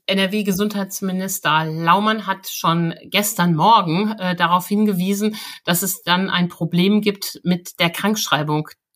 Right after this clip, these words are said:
Da kann ja jeder kommen und sagen, „Ich bin freiwillig in Isolation und kann deshalb nicht arbeiten gehen.“ Und er sagt,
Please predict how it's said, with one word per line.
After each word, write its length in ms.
Da 180
kann 240
ja 80
jeder 320
kommen 340
und 160
sagen, 320
„Ich 240
bin 140
freiwillig 640
in 140
Isolation 640
und 120
kann 220
deshalb 380
nicht 200
arbeiten 420
gehen.“ 260
Und 140
er 120
sagt, 340